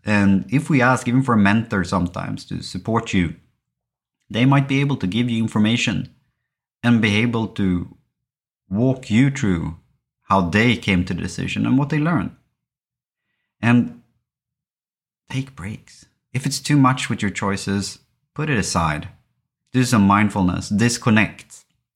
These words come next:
and then get back to it. Sleep fixes everything.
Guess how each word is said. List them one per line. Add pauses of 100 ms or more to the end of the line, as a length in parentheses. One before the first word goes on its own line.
(240)
and
then
get
back
to
it. (960)
Sleep (280)
fixes (200)
everything.